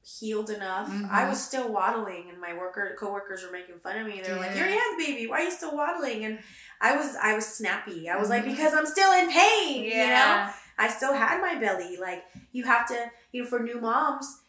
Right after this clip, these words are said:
Speaker 1: you, there's no snapback. That's another thing, the
Speaker 2: Mm-hmm.
Speaker 1: culture I hate. "Oh, as soon as baby comes out of your body, you know, you go right back to your normal size."
Speaker 2: Yeah,
Speaker 1: No, dude, like,
Speaker 2: no.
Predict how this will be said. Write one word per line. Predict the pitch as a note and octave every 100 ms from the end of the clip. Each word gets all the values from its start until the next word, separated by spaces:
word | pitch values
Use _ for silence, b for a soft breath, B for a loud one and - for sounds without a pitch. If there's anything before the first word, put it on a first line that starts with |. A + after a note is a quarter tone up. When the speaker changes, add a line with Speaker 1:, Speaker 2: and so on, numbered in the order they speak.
| b b _
Speaker 1:
you, | G#3 B3 C#4+ D4+ D4+ D4
there's | A#3+ A#3+
no | C4
snapback. | C4 A3+ G3+ - - - -
That's | G#3 C4
another | C4+ B3 A#3+
thing, | A3 F#3+
the | G#3
Speaker 2:
Mm-hmm. | A3+
Speaker 1:
culture | A3+ A3+ G3
I |
hate. | - G#3 - b b b A3+
"Oh, | A3 - - -
as | C4+
soon | C5 A#4+
as | G4+
baby | A4+ A4 C#4+ C#4+ C#4+
comes | D#4+ G4+
out | A4 A4
of |
your | G#4 G#4
body, | G#4 G#4 G#4 G#4+
you | G4+
know, | C#4+
you | D4+ F#4+
go | G4+
right | B4 A#4+
back | A#4 G#4
to |
your | G#4+ A#4
normal | A4 A4
size." | A#4 B4 A#4
Speaker 2:
Yeah, | A4 -
Speaker 1:
No, | G#3
dude, | G4+ A#4+ G4+
like, | D#4+
Speaker 2:
no. | G3